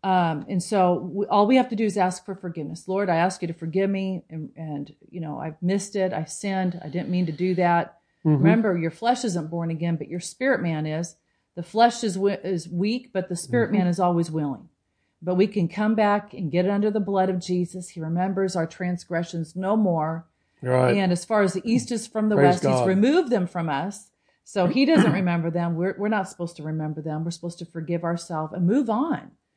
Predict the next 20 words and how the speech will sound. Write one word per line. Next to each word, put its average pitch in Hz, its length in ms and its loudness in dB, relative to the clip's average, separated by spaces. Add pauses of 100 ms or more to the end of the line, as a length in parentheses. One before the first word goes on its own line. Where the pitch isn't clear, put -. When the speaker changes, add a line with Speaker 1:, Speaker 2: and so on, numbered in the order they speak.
(300)
Speaker 1:
and 185 320 2
get, - 160 4
Speaker 2:
Hallelujah. 170 280 4
Speaker 1:
get 220 200 4
right 226 240 4
back 226 280 4
in 220 120 2
that, 180 260 2 (120)
that 180 320 -2
fellowship 226 480 -2
with 175 100 -8
the 170 80 -8
Lord, 190 420 0
because - 280 -10
we 214 80 0
can 214 160 0
break 240 280 0
fellowship 170 520 -6
with 147 160 -14
him. 143 280 -14